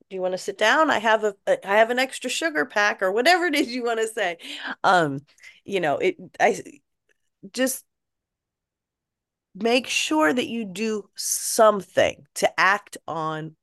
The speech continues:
what is your initial thought of attraction. Um, and you will definitely, definitely meet people doing that. So try that out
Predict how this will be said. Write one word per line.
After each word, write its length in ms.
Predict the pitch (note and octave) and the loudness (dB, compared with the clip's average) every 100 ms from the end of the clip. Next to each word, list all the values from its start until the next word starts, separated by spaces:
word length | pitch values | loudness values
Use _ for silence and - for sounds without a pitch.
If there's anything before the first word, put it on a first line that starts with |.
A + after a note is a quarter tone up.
| _ | _
what 260 | F3+ D#3+ - | -2 -2 0
is 220 | D#3+ D3+ | -4 -4
your 140 | D#3 C#3+ | -2 -4
initial 760 | - D#3 D3+ D3 - D3+ D3 _ _ _ _ _ _ | -4 -2 -2 0 0 -2 -2 _ _ _ _ _ _
thought 280 | D3 C3 - | 0 0 -4
of 140 | B2 | -8
attraction. 640 | A2+ - F#2+ D2 - - - _ _ _ _ - - - - - - | -8 -8 -10 -10 -14 -16 -18 _ _ _ _ -20 -20 -20 -20 -16 -4
Um, 280 | D#3+ D3+ - - | -2 -2 -8 -4
and 340 | F#3 F#3+ E3 | -2 0 -4
you 280 | F3+ A3 C#4 | -6 0 2
will 520 | A3 B3+ C#4 B3+ G3 _ | 4 2 4 0 -4 _
definitely, 760 | G3+ A3 - C4 - B3 B3 - | 0 0 -2 -4 -4 -8 -10 -14
definitely 680 | - F3 - - F3 E3 D#3+ | -2 -2 -2 -8 -8 -4 -6
meet 320 | D3+ C#3+ C3+ | -4 -4 -6
people 320 | - B2+ - A#2+ | -10 -12 -12 -10
doing 340 | A#2 F#2+ A#1+ | -8 -8 -10
that. 180 | - - - _ _ _ _ - - _ | -12 -12 -14 _ _ _ _ -20 -20 _
So 140 | - | -10
try 380 | E3+ - F#3+ A3 | -8 0 4 6
that 180 | B3+ C#4 | 6 4
out 400 | F#3 C#3+ D3 - | 4 4 4 0